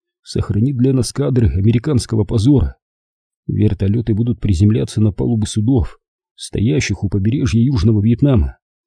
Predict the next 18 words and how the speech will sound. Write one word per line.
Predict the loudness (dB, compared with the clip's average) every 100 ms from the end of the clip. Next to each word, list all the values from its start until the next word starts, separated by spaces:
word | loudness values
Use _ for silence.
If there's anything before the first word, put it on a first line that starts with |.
| _ _ -8
после | -4 -2 -2
чего | -4 -2
их | -2 -2
будут | -2 0
сбрасывать | 0 -2 -2 -2 -4 -2
прямо | 2 2
в | 4
море, | 4 4 0 -4 _ _ _ _ -20
чтобы | -10 -4 -2
освободить | -2 -2 0 0 2 2
место | 0 -2 -2
для | -2
следующих | 0 0 2 0 0 0
машин. | 0 0 0 0 -2 _ _ _ _ _ _ _ _ _ _
А | -4 0
на | 0
следующее | 0 -2 0 -2 0 0
утро | 0 0 -6